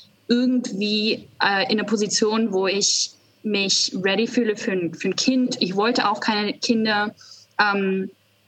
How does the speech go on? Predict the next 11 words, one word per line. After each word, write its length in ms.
war 260
auch 120
nicht 440
wirklich 400
in 120
einer 100
festen 340
Beziehung 560
und 160
so. 300
Also, 500